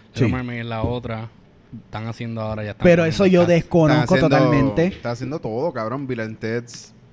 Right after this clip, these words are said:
Speaker 3: La
Speaker 2: Es
Speaker 3: están,
Speaker 2: verdad.
Speaker 1: Sí, están
Speaker 3: ya
Speaker 1: haciendo
Speaker 3: la
Speaker 1: la
Speaker 3: empezaron
Speaker 1: nueva.
Speaker 3: a grabar hoy, yo creo,
Speaker 1: Sí.
Speaker 3: ayer.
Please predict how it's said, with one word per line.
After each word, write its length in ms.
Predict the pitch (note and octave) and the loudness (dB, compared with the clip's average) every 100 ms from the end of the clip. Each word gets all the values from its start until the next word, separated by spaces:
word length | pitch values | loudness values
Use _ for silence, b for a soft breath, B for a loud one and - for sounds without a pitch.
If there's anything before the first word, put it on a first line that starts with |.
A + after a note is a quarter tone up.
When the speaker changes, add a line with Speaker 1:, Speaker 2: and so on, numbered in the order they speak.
| - - | -20 -14
Speaker 3:
La 60 | A#2 | 4
Speaker 2:
Es 60 | |
Speaker 3:
están, 140 | G#3+ F3 | 6 6
Speaker 2:
verdad. 120 | C#3 A#2+ B2+ A3+ | 2 0 2 6
Speaker 1:
Sí, 60 | F3+ | 6
están 180 | D#3 | 4
Speaker 3:
ya 60 | D#3 | 2
Speaker 1:
haciendo 260 | D#3+ E3+ E3 | 0 2 2
Speaker 3:
la 60 | |
Speaker 1:
la 60 | C#3+ | 4
Speaker 3:
empezaron 260 | C#3+ D#3 C#3+ | 4 6 4
Speaker 1:
nueva. 120 | C#3 | 4
Speaker 3:
a 40 | |
grabar 360 | D3 D#3+ D#3 C#3+ | 4 4 4 4
hoy, 320 | D3+ E3 C3+ | 2 0 -2
yo 120 | B2 | -6
creo, 100 | A#2 B2+ C3 | -6 -4 -2
Speaker 1:
Sí. 180 | B2 | 0
Speaker 3:
ayer. 220 | A#2+ A#2+ | 0 -2